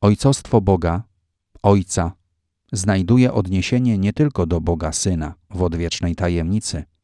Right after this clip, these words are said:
ale również do Jego wcielenia, które się dokonało w łonie kobiety. Jeśli Bóg Ojciec, rodzący Syna od wieków, dla zrodzenia Go na świecie wybrał kobietę Maryję, czyniąc ją w ten sposób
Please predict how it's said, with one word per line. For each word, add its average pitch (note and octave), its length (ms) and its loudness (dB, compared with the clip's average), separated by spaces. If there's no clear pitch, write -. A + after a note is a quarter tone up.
ale E2+ 240 0
również A#2 460 0
do F#2+ 140 0
Jego F2 240 -2
wcielenia, F2 640 -2
które G#2+ 320 0
się F#2+ 160 -2
dokonało G2 600 0
w E2+ 100 -2
łonie G2+ 220 0
kobiety. E2+ 540 -4
Jeśli G2 300 0
Bóg F2+ 300 0
Ojciec, - 600 0
rodzący A2 540 0
Syna E2 440 -2
od E2 180 -8
wieków, F2+ 540 -6
dla F2 240 -4
zrodzenia F2+ 560 -2
Go E2+ 140 -4
na E2 120 -4
świecie G#2 400 -4
wybrał F2+ 340 -2
kobietę F2+ 500 -4
Maryję, D#2+ 460 -4
czyniąc G#2 440 0
ją D#2+ 180 -2
w - 100 -16
ten E2 180 -4
sposób - 460 -4